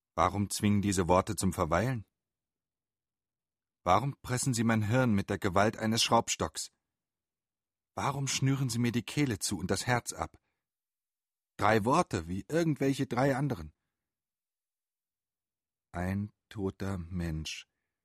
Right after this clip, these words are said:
Ich will endlich diese drei Worte vergessen. Was ist nur an diesen Worten?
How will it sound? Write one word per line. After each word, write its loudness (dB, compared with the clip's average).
Ich -14
will -4
endlich -6
diese -4
drei 0
Worte -2
vergessen. -6
Was -6
ist -4
nur 2
an 0
diesen -2
Worten? -6